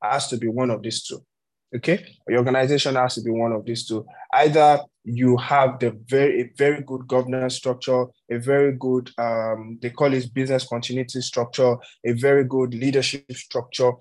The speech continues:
you know, a very good structure that just ensures that, oh,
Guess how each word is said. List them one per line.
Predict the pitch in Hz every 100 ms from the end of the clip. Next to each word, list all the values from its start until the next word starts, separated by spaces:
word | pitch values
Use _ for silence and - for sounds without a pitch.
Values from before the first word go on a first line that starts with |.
| - -
you | 120
know, | 120 117 117 -
a | 123
very | 131 170 185
good | 165
structure | - 139 139 131
that | 117 113
just | 135 135 -
ensures | 123 120 147 135 127
that, | 117 107 -
oh, | 143